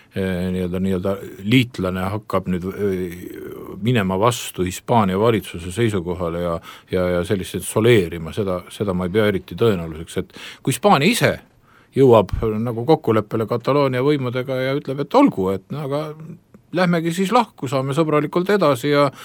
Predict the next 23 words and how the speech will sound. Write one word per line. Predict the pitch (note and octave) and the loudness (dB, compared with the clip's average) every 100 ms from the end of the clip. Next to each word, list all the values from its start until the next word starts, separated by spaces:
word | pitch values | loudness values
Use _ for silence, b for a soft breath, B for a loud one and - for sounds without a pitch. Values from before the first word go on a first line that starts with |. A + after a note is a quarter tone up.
| B B - | B B 0
ja, | D3 C#3+ | 2 4
ja | C#3+ | 2
püüame | D#3 D3 C#3 C#3+ | 4 4 4 2
lahendada | D3+ D3 C#3 D3+ | 2 2 -2 -2
uuel | D#3 D#3 | 0 4
alusel, | F#3 D3+ B2+ B2+ | 4 2 0 -4
siis | E3+ D#3 | -4 -2
ma | D3 | 0
arvan, | D3 D3 | 0 -2
et | D3 - | -4 -2
Euroopa | D#3 D3+ C#3 | 0 0 -2
Liit | D3+ - | -4 -2
tulebki | C3+ - - | -4 -4 -10
sellega | E2+ D#2 | -10 -6
kaasa. | D#2+ D2+ - B B B B2 | -8 -8 -12 B B B 0
Aga | A#2+ B2 | 2 2
kuni | C#3 E3 B2 | 4 2 2
seda | B2 B2+ | 2 2
ei | B2+ | 2
ole | C3 | 4
toimunud, | E3+ F#3+ D#3 A2 G2+ - | 6 6 6 2 0 -4
siis | - - - | -6 -6 0
seda | C#3 B2+ | 2 2